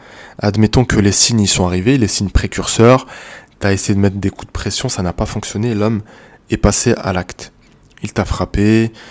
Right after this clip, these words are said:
il t'a mis un coup de poing, il t'a balayé, euh,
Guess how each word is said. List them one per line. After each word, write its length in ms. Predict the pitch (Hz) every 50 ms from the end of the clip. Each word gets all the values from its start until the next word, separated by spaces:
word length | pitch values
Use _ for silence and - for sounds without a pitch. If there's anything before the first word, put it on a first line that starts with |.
| - - - - _ _
il 120 | - 104 -
t'a 100 | - 101
mis 140 | 98 92 85
un 80 | 82
coup 120 | - - -
de 80 | -
poing, 480 | - - - 110 107 104 107 107 104 98 95
il 100 | 110 104
t'a 140 | - 107 101
balayé, 720 | 101 101 92 90 90 87 90 95 104 104 107 107 110 107 107 - - - - - - _ - - -
euh, 260 | 95 92 92 85